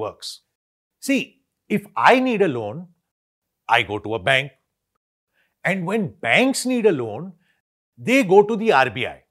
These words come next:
So R B I is like the boss of all banks. If R B I hikes rates,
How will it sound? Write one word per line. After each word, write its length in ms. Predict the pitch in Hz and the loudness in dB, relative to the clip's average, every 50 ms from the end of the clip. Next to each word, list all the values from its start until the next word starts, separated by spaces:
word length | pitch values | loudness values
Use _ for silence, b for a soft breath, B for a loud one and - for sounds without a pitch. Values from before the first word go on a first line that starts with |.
| _ _ _ _ _ _ _ _ _ _ | _ _ _ _ _ _ _ _ _ _
So 160 | - - 208 208 - - - 120 123 | -6 -2 -2 -2 -2 -2 0 2 2
R 120 | 135 160 170 | 2 2 0
B 80 | 240 254 254 208 | 0 2 4 6
I 280 | 180 190 214 220 - - 170 185 | 4 4 4 0 -4 -4 -8 -6
is 80 | 147 160 180 | -6 -6 -6
like 180 | 196 202 202 | -8 -8 -6
the 80 | - 233 | -8 -8
boss 460 | 151 104 - 143 135 180 196 - - - 214 | -8 -8 -6 0 2 2 2 0 -2 -6 -6
of 80 | 185 - - - 139 | -6 -6 -8 -4 -4
all 160 | 151 131 98 107 | -4 -4 -4 -6
banks. 500 | 101 82 73 _ - - - - - _ _ _ _ _ _ _ _ _ _ _ - 175 190 | -6 -8 -8 _ -18 -16 -16 -16 -18 _ _ _ _ _ _ _ _ _ _ _ -4 -4 -4
If 100 | - - - - 151 | -4 -4 0 2 4
R 180 | 151 160 180 175 | 4 4 2 0
B 100 | 220 233 233 240 | 2 4 4 4
I 80 | 220 | 4
hikes 420 | 175 120 143 175 196 - - - 147 139 | 2 0 -2 -2 -2 -2 -6 -12 -8 -6
rates, 420 | 156 131 110 135 143 - - - | -4 -4 -4 -6 -8 -12 -18 -18